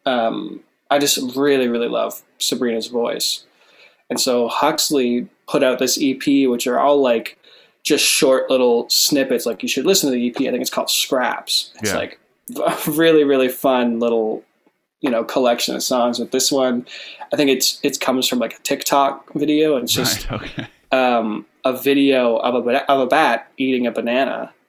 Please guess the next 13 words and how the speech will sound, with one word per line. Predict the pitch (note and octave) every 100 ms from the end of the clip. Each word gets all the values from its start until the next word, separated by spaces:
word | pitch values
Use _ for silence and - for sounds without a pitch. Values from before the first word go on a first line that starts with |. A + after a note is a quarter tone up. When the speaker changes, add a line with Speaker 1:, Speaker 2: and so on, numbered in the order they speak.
| _ _ -
Speaker 1:
like | C3+
a | A#2
really | B2 C3 B2
mushed | A#2+ B2+ - -
up | B2 -
banana, | A#2+ A#2+ B2 A#2 A2+ C3+ -
and | B2+ B2
then | A#2 A2+ A2 - _ _
Sabrina | - - B2 C3 B2
taking | A#2 C3 A#2+ B2+
this, | A#2 -
like, | A2+ A2+
harmony | - - B2+ C3+ C3 B2 A#2 A#2